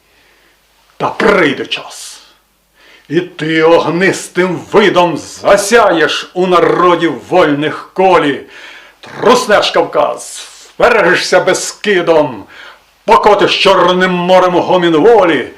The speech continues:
і глянеш, як хазяїн домовитий по своїй хаті і по своєму полі. Приймеш цей спів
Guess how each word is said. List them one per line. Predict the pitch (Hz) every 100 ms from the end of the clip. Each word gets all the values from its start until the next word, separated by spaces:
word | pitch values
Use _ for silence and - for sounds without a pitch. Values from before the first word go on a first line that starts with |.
| - - _
і | 113
глянеш, | 104 90 101 113 131 139 131 120 - - - _ _ _ _ _ 104
як | 107 135
хазяїн | - - 127 110 - 175 156 135 120 113 104
домовитий | 101 120 117 113 110 139 120 123 104 90 _ _ _ _ _ _ _ _ _
по | -
своїй | - 117 180 147 120
хаті | - 135 117 - - _ _ _ _ _ _ _ _ _
і | 143
по | - -
своєму | - - 120 120 127 - _
полі. | - 113 - _ _ _ _ _ _ _ _ _ _ _ _ _ _ _ _ _ _ _ _ _ _ _ _ _ _ _ _ _ _ _ _ -
Приймеш | 135 156 185 -
цей | 113
спів | - - -